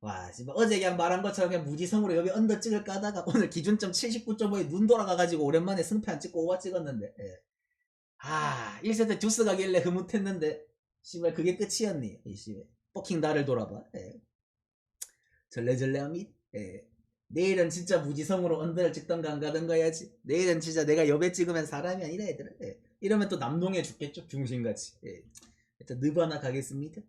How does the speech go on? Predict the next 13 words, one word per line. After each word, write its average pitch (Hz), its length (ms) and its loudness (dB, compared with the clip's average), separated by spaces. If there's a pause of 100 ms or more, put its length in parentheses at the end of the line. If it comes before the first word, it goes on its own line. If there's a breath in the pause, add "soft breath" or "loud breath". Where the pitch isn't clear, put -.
(100)
여기 131 120 -4
경기 160 240 0
숫자 156 220 -6
더럽게 160 340 -6
많네요. 196 400 -6 (140)
예. 101 200 -12 (1700)
가자. 226 180 -10 (2250 loud breath)
자, 220 300 -14
첫 202 160 -8
번째, 226 600 4
필라 285 380 6
대 277 180 6 (200)
악걸블. 220 1000 6